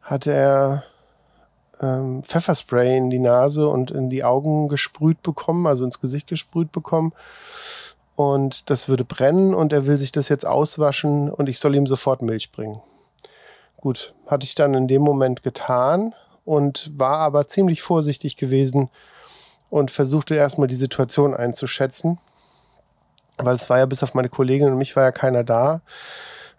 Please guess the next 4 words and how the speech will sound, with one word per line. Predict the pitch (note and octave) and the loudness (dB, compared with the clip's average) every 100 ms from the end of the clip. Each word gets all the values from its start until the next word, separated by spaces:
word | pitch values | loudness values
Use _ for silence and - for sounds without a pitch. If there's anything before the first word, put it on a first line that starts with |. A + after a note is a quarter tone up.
| - | -4
Ähm, | C3+ B2+ B2 B2 A#2+ A#2+ A#2+ - - - - - - | 0 2 2 0 0 -2 -4 -8 -8 -8 -8 -12 -2
ja, | B2 A#2+ | 2 2
die | B2 C3 A#2+ - _ _ _ _ _ _ _ | 0 -4 -6 -8 _ _ _ _ _ _ _
Situation | D3+ C3+ C3+ - E3 C#3+ - C#3 C#3 D#3 F#3 F#3+ | -6 -4 -4 0 0 0 -4 0 4 4 4 2